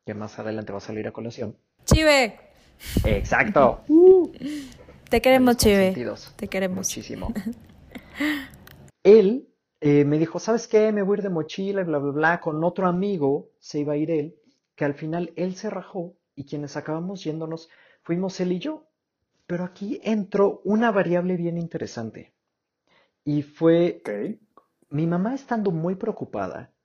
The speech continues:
Speaker 1: porque nos íbamos a ir de mochila y cómo crees y que Sudamérica y que peligroso y que la Mara Salvatrucha y bla, mil cosas.
Speaker 2: <laughs> Ajá, pero es mamá,
Speaker 1: Y
Speaker 2: es normal.
Speaker 1: es mamá,
Speaker 2: Ajá.
Speaker 1: al final del día es mi
Speaker 2: Ajá.
Speaker 1: mamá y, pues, me
Speaker 2: Sí.
Speaker 1: quería cuidar.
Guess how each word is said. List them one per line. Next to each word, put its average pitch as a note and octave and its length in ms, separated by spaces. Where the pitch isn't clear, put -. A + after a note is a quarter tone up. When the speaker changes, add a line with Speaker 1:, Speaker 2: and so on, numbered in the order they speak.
Speaker 1:
porque A2+ 600
nos A2+ 260
íbamos C#3+ 380
a G#2+ 100
ir B2+ 280
de B2 80
mochila C3+ 540
y B2+ 60
cómo B2+ 260
crees C3 460
y A2+ 40
que C3 100
Sudamérica B2+ 760
y C3 60
que - 80
peligroso C3 680
y C3 80
que A2 140
la A#2 140
Mara D3 180
Salvatrucha B2+ 640
y - 60
bla, - 420
mil F3+ 240
cosas. D3 420
Speaker 2:
<laughs> G3 340
Ajá, A3 560
pero G#3 160
es G3 100
mamá, F#3+ 540
Speaker 1:
Y G3+ 40
Speaker 2:
es F#3+ 120
normal. F3+ 320
Speaker 1:
es G#2+ 180
mamá, G#2 300
Speaker 2:
Ajá. D3+ 120
Speaker 1:
al F#2 120
final G#2+ 260
del C3+ 140
día G#2+ 80
es G2 80
mi - 60
Speaker 2:
Ajá. G2+ 100
Speaker 1:
mamá F#2+ 240
y, - 20
pues, - 260
me F#3 80
Speaker 2:
Sí. F#3 60
Speaker 1:
quería G2 180
cuidar. B2+ 340